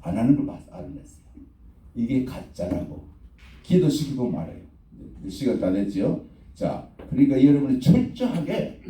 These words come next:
우리 기도 군인들은요, 꼭 십일조 하십시오. 꼭 십일조 해서 자기 교회 딱 봐주세요. 그 다음에 십일조는 애국 한-, 선교하세요, 선교. 애국. 예?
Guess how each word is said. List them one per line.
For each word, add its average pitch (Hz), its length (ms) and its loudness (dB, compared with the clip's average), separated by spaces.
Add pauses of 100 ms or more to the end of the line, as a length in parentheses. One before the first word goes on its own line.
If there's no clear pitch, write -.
(160)
우리 139 200 0
기도 147 540 -2
군인들은요, 107 1120 0 (720)
꼭 185 180 -4
십일조 - 480 -6
하십시오. - 400 -10 (500)
꼭 - 720 -4
십일조 208 560 -2
해서 165 460 -4 (180)
자기 143 380 2
교회 123 340 0 (380)
딱 - 200 -14
봐주세요. - 420 -8 (720)
그 139 120 0
다음에 185 300 4
십일조는 - 960 2 (680)
애국 135 320 -2
한-, - 100 -10
선교하세요, - 640 -8
선교. - 420 -12 (140)
애국. - 500 -4 (360)
예? - 240 -10